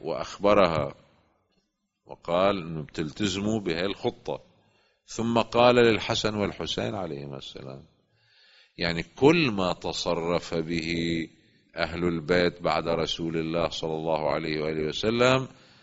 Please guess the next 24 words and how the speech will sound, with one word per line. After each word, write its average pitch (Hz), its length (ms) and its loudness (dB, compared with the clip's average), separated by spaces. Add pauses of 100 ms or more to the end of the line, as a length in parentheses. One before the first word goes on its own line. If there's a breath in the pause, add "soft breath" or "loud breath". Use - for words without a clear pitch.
(300 soft breath)
هو 131 180 8
بأمر 147 420 6
من 147 180 6
الله 151 220 10
عز 123 300 8
وجل. 101 420 4
لاحظوا 135 260 10
شو 143 140 4
عم 123 200 6
تقول 101 280 0
الزهراء 90 460 2
عليه 87 240 2
السلام، 90 380 -2
فقالت 123 540 6
فاطمة: 156 600 8 (760 loud breath)
"ما 131 600 6
صنع 101 720 4
أبو 98 180 0
الحسن 127 520 -2
إلا 117 380 0
ما 87 200 -2
كان 104 280 2
ينبغي 110 640 2
له، 92 460 4